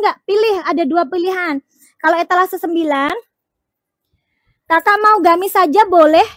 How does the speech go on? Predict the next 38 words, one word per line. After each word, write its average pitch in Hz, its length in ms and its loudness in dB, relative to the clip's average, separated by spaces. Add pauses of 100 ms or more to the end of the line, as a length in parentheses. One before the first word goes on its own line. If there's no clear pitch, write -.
super 370 320 -4
hemat 359 400 -4
diturunkan 370 720 -4
flash 349 320 -8
sale 415 240 -2
sem-, 349 160 -8
delapan 302 400 -4
puluh 359 240 -4
enam 330 160 -6
ribu. 277 320 -2 (320)
Ya, 294 320 -2 (160)
gamis 311 320 0
aja. 277 400 -2 (240)
Tapi 302 240 -6
kalau 392 160 2
mau 381 160 -2
sama 359 240 -4
hijab, 320 480 0
boleh. 330 400 0
Paling 415 240 -4
berapa? 311 240 -2
Sembilan 302 400 -4
puluh 311 160 -6
empat 311 160 -6
ribu 302 240 -4
atau 339 160 -6
berapa? 277 240 -4
Selisih 320 320 -8
sepuluh 330 320 -6
ribu 269 240 -6
ya. 285 160 -4 (400)
Silakan. 349 400 0
Tapi 427 320 -2
ini 427 160 -2
hijabnya 359 240 -2
segi 349 240 -6
empat 370 240 -2
panjang 359 400 -4